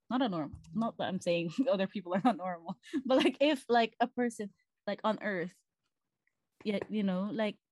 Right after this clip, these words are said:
comes and do all of these things for you, like, you'd feel so appreciated and you feel like you've won, like you said. But he th-, God thinks that he's he's the winner here. <laughs> And it's like, uh,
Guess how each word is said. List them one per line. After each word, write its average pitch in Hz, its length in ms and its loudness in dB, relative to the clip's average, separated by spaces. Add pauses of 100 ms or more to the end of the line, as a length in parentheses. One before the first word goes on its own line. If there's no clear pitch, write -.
(140)
comes 202 460 -2
and 185 320 -4
do 190 160 -4
all 185 600 -4
of 185 140 -8
these 185 240 -6
things 180 280 -10 (100)
for 165 200 -6
you, 190 340 -4
like, 165 200 -6 (360)
you'd 226 260 -6
feel 262 240 2
so 185 420 0
appreciated 165 840 -6
and 170 160 -4
you 185 60 -2
feel 208 160 -4
like 151 200 -2
you've 196 300 -2
won, 143 240 -2
like 151 200 -6
you 175 80 -12
said. 147 340 -6 (100)
But 170 160 0 (540)
he 233 200 2
th-, - 180 -12 (680)
God 240 260 2
thinks 190 260 -2
that 185 120 -4
he's 180 320 -4 (1160)
he's 185 160 -2
the 180 160 -2
winner 170 280 -2
here. 156 320 -6 (140)
<laughs> - 140 -14
And 311 120 4
it's 311 200 2
like, 214 220 4 (340)
uh, 320 480 2